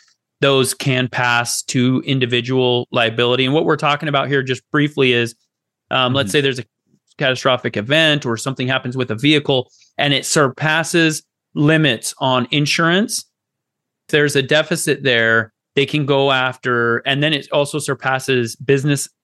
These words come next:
Speaker 1: assets. So there are no business assets. The business is now insolvent because of whatever happened.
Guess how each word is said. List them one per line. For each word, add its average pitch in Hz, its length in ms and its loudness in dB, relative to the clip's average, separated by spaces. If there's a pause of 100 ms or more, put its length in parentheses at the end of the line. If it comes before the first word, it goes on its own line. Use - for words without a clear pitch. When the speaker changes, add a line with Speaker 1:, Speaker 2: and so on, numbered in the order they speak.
Speaker 1:
assets. 143 720 -2 (280)
So 160 140 0
there 147 160 4
are 135 40 4
no 151 240 6
business 156 500 0
assets. 139 540 0
The 135 60 -10
business 135 320 -4
is 123 160 0
now 127 340 2
insolvent 143 600 0
because 143 280 -2
of 123 260 -2
whatever 135 320 2
happened. 120 500 -2